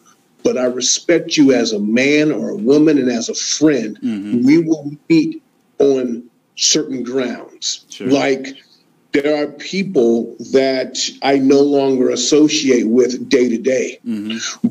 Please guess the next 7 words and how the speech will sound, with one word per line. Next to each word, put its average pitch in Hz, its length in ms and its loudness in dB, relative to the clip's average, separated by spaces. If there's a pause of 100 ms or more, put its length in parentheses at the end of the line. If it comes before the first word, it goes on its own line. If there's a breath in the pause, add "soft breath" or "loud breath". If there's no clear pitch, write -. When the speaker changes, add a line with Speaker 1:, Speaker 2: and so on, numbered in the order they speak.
Speaker 1:
But 139 340 0
whenever 139 520 2
I'm 139 160 2
at 135 280 -2
an 127 120 2
event 127 520 2
or, 127 360 0